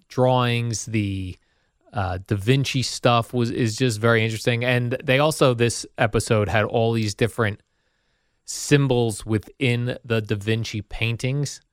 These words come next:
that, since he used the mirror technique, uh, for his writing, that they thought if you took his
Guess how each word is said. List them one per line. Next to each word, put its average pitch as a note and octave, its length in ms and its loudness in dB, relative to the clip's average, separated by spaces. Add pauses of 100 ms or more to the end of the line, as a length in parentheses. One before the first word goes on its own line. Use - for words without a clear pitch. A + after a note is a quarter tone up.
(460)
that, A2+ 480 0 (180)
since - 300 -2
he D3+ 60 -2
used C#3+ 280 0
the C3+ 80 0
mirror C3 500 0
technique, G#2+ 840 -2 (1000)
uh, G2+ 340 4
for A2 220 0
his G#2 200 0
writing, A2 440 0 (720)
that G#2+ 180 2
they A2 140 4
thought A2 460 2
if A2+ 220 -2
you A2 120 -2
took - 360 0
his G#2+ 420 -2